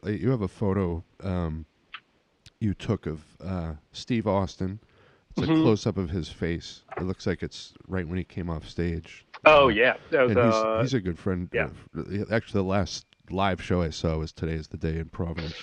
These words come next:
Speaker 2: Great.
Speaker 1: about a year ago.
Speaker 2: Awesome.
Speaker 1: And I've walked up to him right after he's walked off stage before, and that's exactly what he looks like, where it just, everything just came out of this guy, and, uh, it's just
Speaker 2: Steve
Speaker 1: like,
Speaker 2: is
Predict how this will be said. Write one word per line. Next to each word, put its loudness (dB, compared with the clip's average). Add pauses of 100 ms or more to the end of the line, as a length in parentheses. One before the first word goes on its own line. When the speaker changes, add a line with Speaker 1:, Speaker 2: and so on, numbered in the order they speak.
(120)
Speaker 2:
Great. 8
Speaker 1:
about -2
a -2
year -2
ago. -4 (800)
Speaker 2:
Awesome. 4
Speaker 1:
And 2
I've 0 (720)
walked 4
up 0
to -2
him 0 (240)
right 0
after -2
he's 0
walked -2
off -2
stage -2
before, -2
and -6 (400)
that's -4
exactly -2
what 4
he 2
looks -4
like, -8
where -2
it -6
just, -8
everything -2
just -6
came -4
out -2
of -2
this -8
guy, -4 (320)
and, -4
uh, -2 (580)
it's -10
just -10
Speaker 2:
Steve 2
Speaker 1:
like, 6
Speaker 2:
is 0